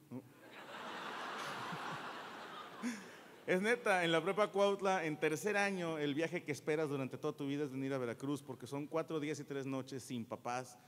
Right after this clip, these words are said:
en la playa. Es, obviamente vienes, te das en tu madre, en todo lo que te puedes dar en la madre. Y mis amigos aprovecharon para empedarse, para coger y cosas así. Yo fui a conocer el acuario.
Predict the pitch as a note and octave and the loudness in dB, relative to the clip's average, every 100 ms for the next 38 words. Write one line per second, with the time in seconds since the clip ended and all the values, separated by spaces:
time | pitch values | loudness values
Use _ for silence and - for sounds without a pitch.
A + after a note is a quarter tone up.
0 | - - - - A2+ G#2+ - B2 B2 B2 | -20 -20 -14 -6 -4 -4 -2 0 0 -2
1 | A#2+ A#2 A2+ A2 - - - - - E3+ | -4 -4 -4 -6 -14 -20 -20 -20 -4 -2
2 | E3+ D3+ D3 D3 C#3 C3+ C3 B2+ A#2 B2+ | 0 0 -2 0 0 0 -2 -2 -2 -4
3 | A#2 A#2 A2+ A#2 A2+ A2 G#2+ - - E3 | -6 -6 -4 -4 -4 -6 -8 -12 -4 0
4 | D3 C#3 B2 A2+ - - A#2+ A2+ A2+ G#2+ | 2 2 -2 -4 -8 -2 0 0 -2 -2
5 | G#2+ A2 A2 A2+ - - - - - - | -4 -2 -4 -6 -10 -20 -20 -20 -20 -20
6 | - - - - F3 G3 F#3+ F3+ E3+ E3+ | -20 -20 -20 -8 -2 0 0 -2 0 0
7 | F3 E3 C#3+ C3 C3+ C3 C3 B2+ A2 G#2+ | 0 0 -2 0 2 2 0 -2 -4 -2
8 | A#2+ C3+ B2+ A2+ B2 A2 G#2 - - C3 | 0 2 0 -2 -6 -4 -8 -8 -4 -2
9 | B2 A#2 A#2+ - A#2 C3+ D#3+ - - - | -2 -4 -8 -6 -6 -2 -2 -4 -18 -20
10 | - - - - C#3 E3 E3 E3 C#3+ D#3 | -20 -20 -20 -6 0 2 2 0 2 2
11 | C3 D#3 F3+ C3 | 2 4 4 4